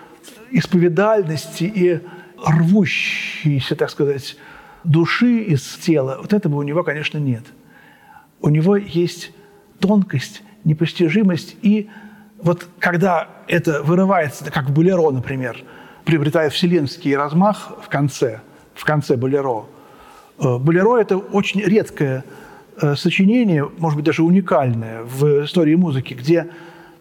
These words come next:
драматургия представляет собой одну снизу вверх направленную восходящую линию. Мы говорили с вами о точке золотого сечения, о том, что есть спады, какие-то фрагменты, которые тоже подчиняются со-,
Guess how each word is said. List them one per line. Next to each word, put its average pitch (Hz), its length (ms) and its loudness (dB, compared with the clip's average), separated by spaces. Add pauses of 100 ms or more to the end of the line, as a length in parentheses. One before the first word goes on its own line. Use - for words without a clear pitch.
(140)
драматургия 180 800 4
представляет 175 520 0
собой 175 300 0
одну 175 580 0 (400)
снизу 196 400 4
вверх 202 300 2
направленную 160 760 0 (380)
восходящую 156 760 0
линию. 131 380 -4 (560)
Мы 185 160 6
говорили 170 240 2
с - 80 -6
вами 147 140 -2
о 139 80 -2
точке 180 260 -2
золотого 151 320 0
сечения, 131 800 -2
о - 120 -6
том, 165 180 0
что 139 280 -2 (240)
есть 151 280 2
спады, 135 760 0 (340)
какие-то 160 480 0
фрагменты, 160 800 0
которые 151 360 0
тоже 160 400 0
подчиняются 151 720 -2
со-, 156 280 -4